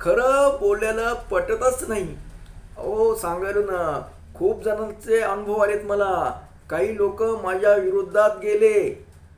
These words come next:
हं, अलीकडे, अलीकडे काळात तर लय झाले दुश्मन आहे माझ्या तयार. हं?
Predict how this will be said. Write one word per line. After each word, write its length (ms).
हं, 240
अलीकडे, 360
अलीकडे 340
काळात 320
तर 80
लय 160
झाले 200
दुश्मन 360
आहे 80
माझ्या 280
तयार. 180
हं? 80